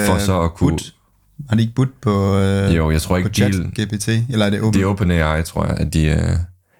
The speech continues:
Speaker 1: vil investere i at være til at starte med femoghalvfjerds procent shareholder, og så niogfyrre procent, når de har recouped deres investering,
Speaker 2: Nå.
Speaker 1: tror jeg.
Speaker 2: Okay.
Speaker 1: Men, øh, jeg tror, en del af aftalen er også, at Chat G P T og de andre produkter så skal kunne køre på Microsoft Azure,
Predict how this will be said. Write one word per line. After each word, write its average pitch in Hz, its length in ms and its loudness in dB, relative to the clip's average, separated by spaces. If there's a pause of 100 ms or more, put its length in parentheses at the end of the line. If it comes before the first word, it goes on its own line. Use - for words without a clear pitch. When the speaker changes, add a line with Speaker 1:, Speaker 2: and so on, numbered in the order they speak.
Speaker 1:
vil 82 80 2
investere 80 460 0
i 78 120 -2 (800)
at 76 120 0
være 76 380 2 (540)
til - 100 -2
at 82 40 2
starte 95 280 -2
med 85 80 0
femoghalvfjerds 87 540 -2
procent 82 260 -2
shareholder, 82 460 0 (220)
og 78 120 0
så 80 120 0
niogfyrre 80 520 2
procent, 80 400 -2
når 78 80 0
de 80 140 0
har 80 160 2
recouped 87 460 -2
deres 80 280 0
investering, 80 360 0
Speaker 2:
Nå. 78 40 -4
Speaker 1:
tror 82 160 -2
jeg. 82 100 0 (380)
Speaker 2:
Okay. 123 220 -4 (680)
Speaker 1:
Men, 90 260 2
øh, 82 280 2
jeg 80 120 0
tror, 117 160 -2
en 92 120 -2
del 117 160 0
af 82 40 2
aftalen 82 420 0
er 78 60 2
også, 78 320 -2
at - 240 -4 (300)
Chat 87 280 -2
G 82 80 0
P 85 100 -2
T - 100 -6 (240)
og 78 180 -2
de 78 100 0
andre 82 180 0
produkter 82 380 -2
så 82 120 -2
skal 85 180 -2
kunne 82 140 -6
køre 92 240 0
på 82 140 -8
Microsoft 80 580 -2
Azure, 90 440 -2